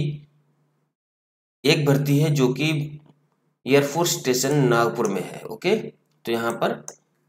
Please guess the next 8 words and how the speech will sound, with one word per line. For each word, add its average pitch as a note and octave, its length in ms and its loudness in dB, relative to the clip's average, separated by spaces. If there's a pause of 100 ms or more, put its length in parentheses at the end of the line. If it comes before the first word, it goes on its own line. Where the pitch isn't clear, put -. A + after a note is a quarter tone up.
(160)
ईएसएम C#3 400 2
की G#3 220 -2
एक C#3+ 220 2
वैकेंसी G2 360 -2
है। F2 200 -8 (1080)
Next E3 340 4
है F#3+ 80 4
दोस्तों F3 380 4